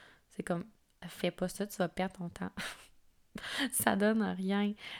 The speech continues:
Ça prend un contexte, ça prend une mise en place, ça prend, il y a plein d'étapes à suivre avant ça. Puis tes croyances sont contextuelles, donc tu sais, C'est quoi mes croyances limitantes ? Honnêtement, c'est tellement exigeant à trouver parce que c'est dans une structure profonde que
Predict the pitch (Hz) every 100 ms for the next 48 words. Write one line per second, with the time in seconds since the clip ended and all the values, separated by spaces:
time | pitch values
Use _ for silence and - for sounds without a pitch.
0 | - - 202 - 240 220 254 254 220 220
1 | 214 180 175 - 214 190 190 202 220 208
2 | 185 - 196 202 202 180 - 196 196 208
3 | - - - 190 185 277 330 208 185 220
4 | 226 202 185 - 226 202 180 175 175 -
5 | 202 196 - - - - - 208 - 196
6 | - 185 247 - 185 - 208 247 - -
7 | 185 190 180 170 175 - 117 - - -
8 | - _ _ _ - - - 214 196 185
9 | 185 185 185 202 202 - 208 208 208 226
10 | 226 180 202 196 202 - - 180 185 -
11 | 202 - 185 196 - 175 - - 180 170
12 | 175 - 170 - 190 - 175 - 214 196